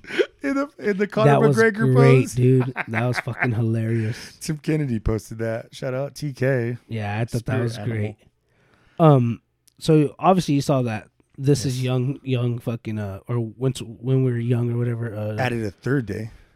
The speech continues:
Speaker 2: Oh, they did?
Speaker 1: Yeah,
Speaker 2: Okay,
Speaker 1: they,
Speaker 2: I
Speaker 1: uh,
Speaker 2: didn't
Speaker 1: they
Speaker 2: see that.
Speaker 1: emailed it. I got it.
Speaker 2: So what I was gonna tell you is how they obviously sold out, right,
Speaker 1: Uh.
Speaker 2: in, uh,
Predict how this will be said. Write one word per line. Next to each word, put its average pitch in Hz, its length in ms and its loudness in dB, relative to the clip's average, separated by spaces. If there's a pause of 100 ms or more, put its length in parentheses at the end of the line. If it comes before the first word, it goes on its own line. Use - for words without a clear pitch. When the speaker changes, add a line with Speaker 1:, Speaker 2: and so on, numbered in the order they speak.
(180)
Speaker 2:
Oh, 170 120 6
they 139 100 4
did? 139 280 2 (160)
Speaker 1:
Yeah, 160 120 2
Speaker 2:
Okay, 135 100 4
Speaker 1:
they, 123 140 2
Speaker 2:
I 151 60 6
Speaker 1:
uh, 180 40 10
Speaker 2:
didn't 202 140 10
Speaker 1:
they - 60 0
Speaker 2:
see 156 80 4
that. 139 160 4
Speaker 1:
emailed 123 160 -2
it. 110 200 -10
I 120 60 -12
got 131 180 -2
it. 120 40 -2
Speaker 2:
So 170 100 10
what 170 120 12
I 185 40 10
was 196 100 6
gonna 185 120 6
tell 170 140 6
you 143 200 4
is 135 160 2
how 151 200 6
they 135 360 0
obviously 139 340 2
sold 131 240 4
out, 110 220 -6
right, 110 220 -2 (120)
Speaker 1:
Uh. - 100 -18
Speaker 2:
in, 123 220 4
uh, 101 240 -2